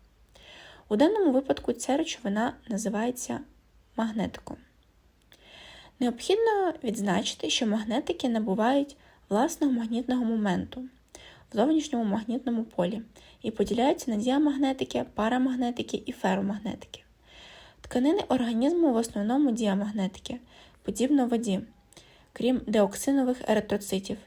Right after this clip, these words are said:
які є парамагнетиками за наявності атомів заліза в молекулі гемоглобіну. Властивості магнетиків зумовлені їх будовою, магнітними характеристиками електронів, ядер, атомів і молекул,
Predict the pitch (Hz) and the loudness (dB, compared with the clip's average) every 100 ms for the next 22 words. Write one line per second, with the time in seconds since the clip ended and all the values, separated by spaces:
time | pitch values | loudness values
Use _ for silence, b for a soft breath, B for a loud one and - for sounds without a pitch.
0 | - 269 - 196 202 233 220 185 180 202 | -16 -14 -4 0 2 0 -2 -2 -2 -4
1 | 214 185 - - 190 240 - - 180 180 | -4 -6 -6 -8 -8 -8 -10 -4 -2 0
2 | 190 185 196 - - 202 226 240 240 - | 0 0 -4 -6 -6 -6 -4 -6 -4 -2
3 | 220 214 214 196 190 196 190 220 214 208 | -2 -2 -2 -2 -4 -2 -4 -4 -4 -6
4 | - 233 170 226 - _ _ _ B B | -6 -6 -6 -8 -16 _ _ _ B B
5 | B B B B - 208 - 381 427 - | B B B B 0 0 2 2 2 0
6 | 277 240 233 247 - - 277 254 220 220 | 0 0 0 0 -2 -4 -4 0 2 2
7 | 302 285 254 214 262 285 - 208 185 214 | 4 4 4 2 0 -2 0 4 4 2
8 | 175 262 - B B B - 233 247 320 | -6 -8 -14 B B B -4 0 0 2
9 | 262 240 220 196 - 175 220 - - 233 | 0 0 0 -2 -2 -4 -4 -6 -6 -6
10 | - 180 185 - 180 240 294 196 196 196 | -2 -4 -4 -4 -2 0 -2 0 0 2
11 | - - 208 226 247 247 - 214 202 180 | -2 -2 -4 -2 -2 -2 -2 0 2 0
12 | - - | -2 -12